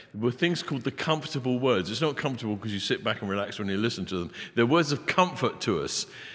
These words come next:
And i-, in Cranmer's, uh, liturgy, which is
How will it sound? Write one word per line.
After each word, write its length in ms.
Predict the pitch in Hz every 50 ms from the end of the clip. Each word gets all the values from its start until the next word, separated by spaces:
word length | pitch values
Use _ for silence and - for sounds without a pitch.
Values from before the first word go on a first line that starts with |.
| - - -
And 240 | 127 123 117 120 127
i-, 180 | 131 135 139 - -
in 300 | 135 131 131 131 127 127
Cranmer's, 640 | - - - 175 190 202 202 180 147 127 - - - -
uh, 220 | - 113 107 110 110
liturgy, 480 | 110 139 160 - 127 107 104 107 101
which 220 | 95 107 120 - -
is 120 | 120 117